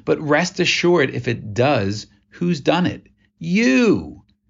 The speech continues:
I got excited 'cause it does have an exclamation point there. "You, always within you, you have known that desire is good, but you suppressed it.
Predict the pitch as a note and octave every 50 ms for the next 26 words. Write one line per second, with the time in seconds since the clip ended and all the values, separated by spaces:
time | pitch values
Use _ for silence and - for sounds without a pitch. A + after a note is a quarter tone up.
0 | _ _ _ - - F#2+ G2+ F#2 E2+ F2 - - G#2 F#2 E2 E2 E2+ - G2 F#2
1 | A2 A#2 A#2 A#2 A#2+ B2 B2+ B2 A#2+ A2 G#2+ G#2+ G2+ G#2 G2+ - - - - F2
2 | E2+ F2 G2 G2+ - F2+ F2+ - - F#2 F#2 F#2+ - - E2 F2+ - - - -
3 | - F3 F#3 G3+ A3 B3 C4 C4+ C#4 C4+ B3+ F#3+ A#2 F2+ D#2 D2+ - - _ _
4 | _ _ _ _ _ - - D3 E3 F3+ F#3+ F#3 F3+ F3+ C3+ C3 C3 G#2 G2+ F2+
5 | E2+ E2+ E2 E2 D#2+ F2 F2+ - - - - _ - - D#3+ E3+ F3 E3 C3+ A#2
6 | G#2 G2 F#2+ G2 G2 F#2+ G2 G2 G2 G#2+ G#2 F#2+ F2+ F2 F2+ F2+ F#2 - F#2+ F#2+
7 | F#2 F#2 - F#2 F2+ D#2 - - - - - _ _ _ - - - - A2 -
8 | A#2+ A#2 A#2 A#2 - - A#2 - - - - C#3 D#3 D#3 - - - G2+ F2+ -
9 | -